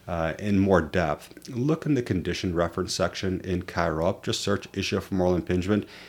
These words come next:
It's gonna give you everything that we just gave you, plus the next hour, uh, of education on this specific diagnosis. Everything from how to, the videos on how to assess it, um, the, uh, etiology,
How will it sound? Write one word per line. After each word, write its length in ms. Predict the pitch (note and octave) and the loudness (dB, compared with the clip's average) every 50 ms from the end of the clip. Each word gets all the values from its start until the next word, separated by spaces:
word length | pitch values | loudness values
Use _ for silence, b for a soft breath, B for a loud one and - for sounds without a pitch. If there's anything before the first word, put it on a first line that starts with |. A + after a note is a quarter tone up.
| B B B B - | B B B B 0
It's 180 | C3+ B2+ - | 0 0 2
gonna 220 | - B2+ A2+ A2 G2+ | 2 2 2 2 2
give 300 | F2+ F2 G2 F#2+ F2+ F#2 | 0 2 0 0 2 4
you 280 | F#2 F#2 F2+ F2+ - - - - | 4 4 4 2 0 -4 -4 0
everything 420 | G2+ G#2 G2 G#2 G2+ - G#2+ F#2+ | 2 4 4 4 2 2 2 2
that 120 | F#2+ E2+ E2+ | 2 2 2
we 120 | F2+ F#2 | 2 2
just 220 | F2+ F2+ - - - | 2 2 2 2 0
gave 200 | F2+ E2+ E2+ E2+ | 0 0 0 0
you, 140 | E2+ E2+ | 0 -2
plus 380 | E2 - - - G2 G3 - - | -4 -4 0 0 2 2 0 -2
the 120 | - F#2 | -4 -2
next 260 | E2 F2+ F2 - - - - | 0 0 -2 -2 -4 -8 -4
hour, 480 | E2 E2+ E2+ E2 D#2+ D#2 D2 - - - - E2 | -4 -2 0 0 0 -2 -4 -6 -8 -12 -10 -6
uh, 160 | E2+ E2 D#2 | -6 -6 -4
of 220 | - E2+ E2 E2 E2+ | -4 -6 -6 -4 -4
education 640 | E2+ D#2+ E2+ D#2 - - E2 D#2+ D#2 - E2+ D#2+ D#2+ | -4 -4 -4 -8 -6 -4 -4 -4 -4 -4 -4 -4 -6
on 200 | - E2 E2+ E2 | -4 -4 -4 -4
this 100 | D#2+ D#2+ | -4 -6
specific 480 | - - - E2+ - F2 D#2 - D#2+ - | -6 -8 -8 -8 -6 -6 -6 -8 -8 -6
diagnosis. 720 | - D#2 D#2 D2 D#2+ D#2+ D2+ D2 - - E2 E2 - - B B B B B B B B B B | -4 -4 -2 -2 -4 -4 -6 -6 -6 -6 -8 -8 -8 -12 B B B B B B B B B B
Everything 460 | B2+ C3 C3+ B2+ A#2+ B2+ A2+ G#2+ G#2 | 2 2 4 2 2 2 2 2 2
from 220 | G2 - F#2+ E2+ E2+ | 2 0 -4 -4 -2
how 240 | F2+ F2 E2 E2 | 0 0 0 0
to, 400 | D#2+ - - - E2+ D#2+ D#2+ E2 | -2 -6 -8 -6 -4 -2 -2 -4
the 140 | - F2+ F2 | -4 -4 -6
videos 560 | D2+ D2 F#2 E2+ D#2+ D#2+ D#2+ F2 G#2 G2+ - | 0 2 2 2 4 2 0 0 -2 -2 -4
on 100 | E2 D2+ | -6 -6
how 200 | D2 E2+ E2 D#2+ | -4 -2 -4 -4
to 460 | D2+ - - - D#2+ D#2 D#2 D2+ D2+ D2 | -4 -6 -8 -8 -6 -6 -4 -6 -6 -6
assess 340 | - - - D3+ D3 - - | -6 -4 -2 -2 -2 0 -2
it, 200 | D3 - - B B B B B B B - | -2 -4 -4 B B B B B B B -8
um, 380 | - E2 D#2+ D#2 D#2 D#2+ D#2+ D2 | -6 -4 -4 -2 -2 -4 -4 -4
the, 460 | - E2 D#2 D#2 D#2 D2+ D#2 C#2+ - | -4 -4 -2 -2 -2 -2 -4 -4 -6
uh, 160 | D#2+ D#2 D2+ - - | -6 -6 -6 -4 -2
etiology, 800 | G#2 F#2 F2+ E2 E2+ F2+ G2 G2+ G2+ G2 - - G#2+ G2+ F#2+ | -4 -2 0 0 2 2 2 2 2 0 -2 0 0 0 0